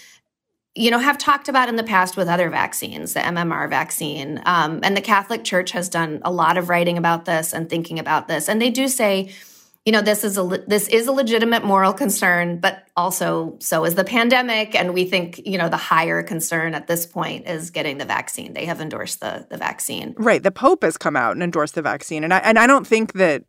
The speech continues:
Speaker 2: anyone's questioning his pro-life bona fides.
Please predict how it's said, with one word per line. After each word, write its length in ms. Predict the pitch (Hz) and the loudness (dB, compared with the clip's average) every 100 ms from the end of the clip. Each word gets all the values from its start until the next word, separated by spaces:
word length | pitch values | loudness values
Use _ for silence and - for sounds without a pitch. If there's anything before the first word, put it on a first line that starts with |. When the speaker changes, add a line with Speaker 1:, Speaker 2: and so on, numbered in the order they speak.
| - | -2
Speaker 2:
anyone's 500 | 196 196 156 143 - | 2 2 2 -2 -2
questioning 520 | - 160 - 151 147 | 0 0 0 -2 -2
his 720 | 185 208 190 - - - - - - - _ _ | 2 4 2 -2 -8 -10 -14 -16 -20 -20 _ _
pro-life 560 | - 208 185 160 147 - - - | 2 4 6 4 2 -2 -10 -2
bona 280 | 156 147 139 | 2 2 2
fides. 640 | 170 156 - - - - | -2 -2 -4 -6 -10 -8